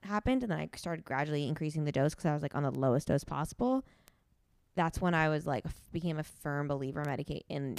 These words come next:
medication for, you know, anxiety, depression, what have you, and just really seeing the benefit. And I mean, like, I couldn't thank my doctor more because I wouldn't have even considered it if it weren't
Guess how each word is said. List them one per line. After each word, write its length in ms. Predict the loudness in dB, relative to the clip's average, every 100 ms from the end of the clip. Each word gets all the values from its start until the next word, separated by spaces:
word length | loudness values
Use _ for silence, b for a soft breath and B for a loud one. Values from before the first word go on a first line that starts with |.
| -6
medication 460 | -4 -2 -2 -4 -6
for, 540 | -4 0 0 0 -4 -8 b b b _ -20 _
you 100 | -4
know, 80 | -4
anxiety, 400 | -2 -2 -2 -2
depression, 840 | -2 -2 -4 -6 -6 -6 -6 -8 -14 _ _ -10
what 140 | -8
have 240 | -4 -4
you, 380 | 0 2 4 2 -4 b b b _ -4 2
and 340 | 6 6 6
just 240 | 6 4
really 240 | 4 4 4
seeing 180 | 2 0
the 60 |
benefit. 460 | 0 -2 0 0 0
And 360 | -2 -4 -6 -8 -8
I 60 |
mean, 200 | -6 -6
like, 200 | -8 -8
I 120 | -8 -8
couldn't 320 | -6 -6 -6
thank 220 | -6 -8 -6
my 100 | -8
doctor 340 | -6 -8 -8
more 240 | -6 -6 -8
because 480 | -10 -12 -14 -16 -10
I 60 | -8
wouldn't 360 | -4 -4 -4
have 260 | -6 -6 -8 -10 -20 -20 _ _ -20 _ -12
even 260 | -10 -8 -10
considered 520 | -12 -12 -10 -8 -8
it 180 | -8 -8
if 120 | -10
it 100 | -8
weren't 340 | -4 -4 -4